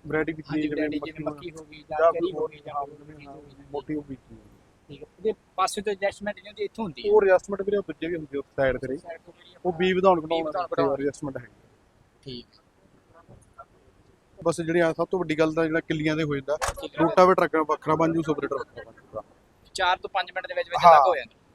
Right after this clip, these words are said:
Speaker 1: ਅਲੱਗ ਹੋ ਜਾਂਦਾ। ਬਾਕੀ ਇਹਦਾ ਤੇਰਾਂ ਤੇਈ ਦਾ ਵੱਡਾ ਗੇਅਰ ਆ, ਸਾਈਡ ਗੇਅਰ ਹੀ ਵੱਡਾ, ਉਤਲੇ ਪਾਸੇ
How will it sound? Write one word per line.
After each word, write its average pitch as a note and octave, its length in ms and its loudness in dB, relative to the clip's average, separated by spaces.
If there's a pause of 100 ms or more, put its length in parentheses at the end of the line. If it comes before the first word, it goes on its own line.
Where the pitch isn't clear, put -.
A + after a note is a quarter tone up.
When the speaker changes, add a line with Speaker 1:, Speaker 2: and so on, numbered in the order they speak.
Speaker 1:
ਅਲੱਗ D#3 200 4
ਹੋ D#3 100 0
ਜਾਂਦਾ। C#3 260 -2
ਬਾਕੀ E3 320 2
ਇਹਦਾ G3 180 6
ਤੇਰਾਂ F3 280 2
ਤੇਈ F3+ 140 2
ਦਾ F#3 120 4
ਵੱਡਾ C#3+ 240 2
ਗੇਅਰ D#3+ 180 2
ਆ, F3 80 4
ਸਾਈਡ D3 260 2
ਗੇਅਰ D#3+ 160 -2
ਹੀ F3+ 40 -2
ਵੱਡਾ, D#3+ 260 6
ਉਤਲੇ E3 280 2
ਪਾਸੇ E3+ 180 0